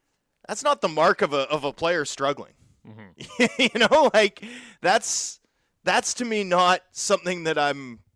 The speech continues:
Speaker 1: gonna worry about at all, frankly. Um, the power play's been frustrating, and I think Pettersson's been a, a big part of those struggles. I, I'm not gonna sugarcoat that.
Speaker 2: Yeah.
Speaker 1: I know it doesn't need to be sugarcoated. It's just true. But it just feels like the Canucks are, like, um,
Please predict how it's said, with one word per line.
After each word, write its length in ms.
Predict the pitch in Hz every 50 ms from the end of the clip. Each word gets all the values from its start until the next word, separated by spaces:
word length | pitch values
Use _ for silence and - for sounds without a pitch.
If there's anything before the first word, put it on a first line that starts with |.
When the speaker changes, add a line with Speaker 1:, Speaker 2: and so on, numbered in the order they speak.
| _ _ -
Speaker 1:
gonna 200 | 170 165 156 143
worry 280 | 147 151 147 156 151
about 280 | 143 127 143 139 131 123
at 60 | 120
all, 300 | 131 139 131 117 87 78
frankly. 480 | _ - 127 107 92 _ - 76 - _ _ _ _ _ _ _ _ _ -
Um, 500 | 151 151 143 139 139 135 131 123 117 _ _ _ _ _ _ _ _ _ _ _ _ _ _ _ _ _ _ _ _ _ _ _ _ _ _ _ _ _ _ _ _ _ _ _ _ _ -
the 80 | 185
power 380 | - - 185 196 208 226 226 208
play's 320 | - 185 214 202 214 -
been 180 | - 196 196 175
frustrating, 540 | - 190 180 185 - - 185 180 175 180 175
and 100 | 165 156
I 60 | 151
think 200 | - 175 156 -
Pettersson's 480 | 156 156 156 151 - - 151 151 123
been 200 | - 151 151 143
a, 140 | 139 131 127
a 40 | 131
big 260 | 110 - 143 131 _
part 240 | - - 127 135 135
of 60 | 131
those 180 | 123 131 123 -
struggles. 540 | - - 120 117 127 131 156 165 170 - -
I, 140 | 123 110
I'm 140 | 104 117 120
not 160 | 120 120 117
gonna 120 | - 127 113
sugarcoat 640 | - - 139 135 123 131 120 - 131 123 110 -
that. 360 | - 107 113 123 117 _ _ _ _ _
Speaker 2:
Yeah. 180 | 113 113 104 90 -
Speaker 1:
I 60 | 120
know 120 | 123 123
it 100 | 127 123
doesn't 240 | - 170 165 147 175
need 160 | 175 180 190
to 60 | 165
be 100 | 165 190
sugarcoated. 560 | - - 247 254 226 156 - 117 92 85 85 87
It's 140 | 95 - -
just 220 | - 139 - -
true. 380 | - - 180 180 135 113 131 _ _ _ _ _ _ _ _ _ -
But 140 | 190 196
it 80 | 202 208
just 200 | - 262 254 -
feels 280 | - 233 240 262 247 -
like 140 | 254 247
the 80 | - 220
Canucks 300 | - 208 196 185 - -
are, 140 | 202 196 180
like, 280 | 165 139 123 113 -
um, 480 | 139 131 123 117 117 117 110 107 104